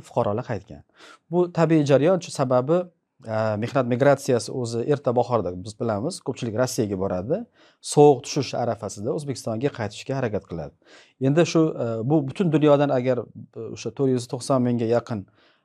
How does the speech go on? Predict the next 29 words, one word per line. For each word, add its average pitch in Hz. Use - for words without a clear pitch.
e, 101
fuqaro 127
mehnat 113
migratsiyasidan 120
qaytgan 101
bo'lsa, 147
shundan, 135
e, -
adashmasam, 110
bir 104
uch -
yuz 117
ming 123
nafari 101
bu 131
Rossiyadan, 107
e, 104
qaytgan 117
mehnat 117
migrantlar 107
hisoblanadi. 90
To'g'ri, 147
o'sha 147
yigirma 139
birinchi 143
sentyabr 131
kuni, 104
e, -
Rossiyada 123